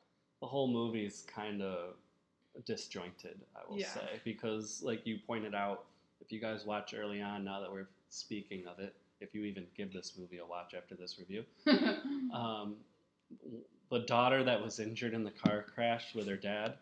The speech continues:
Speaker 2: Oh.
Speaker 1: has, has, uh, an injury and has a limp for the first, uh, twenty minutes, maybe even
Speaker 2: Yeah.
Speaker 1: half hour of the movie. There's no limp, and then it's
Speaker 2: That
Speaker 1: brought
Speaker 2: we noticed. We
Speaker 1: Yeah.
Speaker 2: I would have to go back and, like, confirm it,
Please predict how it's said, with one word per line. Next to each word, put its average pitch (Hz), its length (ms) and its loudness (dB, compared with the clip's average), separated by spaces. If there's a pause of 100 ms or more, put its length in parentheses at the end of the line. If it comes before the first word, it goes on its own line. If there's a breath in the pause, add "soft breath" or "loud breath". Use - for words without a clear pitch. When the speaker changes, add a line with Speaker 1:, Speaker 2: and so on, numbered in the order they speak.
(140)
Speaker 2:
Oh. 214 440 6 (140)
Speaker 1:
has, - 380 2 (220)
has, 117 500 2 (200)
uh, 107 440 0
an 117 140 -2
injury 131 580 2
and 104 180 -4
has 104 220 -2
a 98 60 -2
limp 110 280 -2 (800)
for 120 100 -4
the 113 100 -2 (120)
first, - 580 -2 (760)
uh, 196 680 0
twenty 165 300 0
minutes, 147 600 2 (280)
maybe 123 220 0
even 123 180 4
Speaker 2:
Yeah. 190 100 6
Speaker 1:
half 120 200 6
hour 120 180 8
of 113 60 4
the 107 60 2
movie. 120 220 4
There's 110 220 2
no 107 160 2
limp, 98 300 -2 (220)
and 107 80 2
then 120 140 4
it's 120 100 0
Speaker 2:
That - 80 -12
Speaker 1:
brought 285 220 12
Speaker 2:
we 349 180 10
noticed. 208 480 6
We 226 160 -6
Speaker 1:
Yeah. 107 240 2 (360)
Speaker 2:
I 269 140 10
would 311 80 8
have 311 220 8
to 285 60 6
go 254 100 6
back 220 340 6
and, 214 100 0
like, 190 200 -2
confirm 202 520 2
it, 180 60 -4